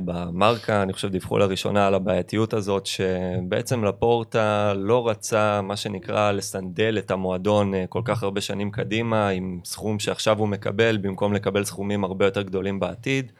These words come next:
אה, יש שיגידו שהוא אפילו הקריב את מסי בשביל, אה, בשביל העתיד של המועדון.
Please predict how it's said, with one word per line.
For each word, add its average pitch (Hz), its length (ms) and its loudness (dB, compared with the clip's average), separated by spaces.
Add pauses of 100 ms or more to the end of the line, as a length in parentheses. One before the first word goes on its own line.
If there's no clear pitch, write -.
(580)
אה, 98 60 2 (1080)
יש 131 420 0
שיגידו 120 640 2
שהוא 98 260 0
אפילו 113 380 0
הקריב 104 560 0
את 98 180 -4
מסי 110 560 0
בשביל, 98 480 -4
אה, 92 680 -2
בשביל 95 280 -4
העתיד 104 380 0
של 107 160 0
המועדון. 98 680 2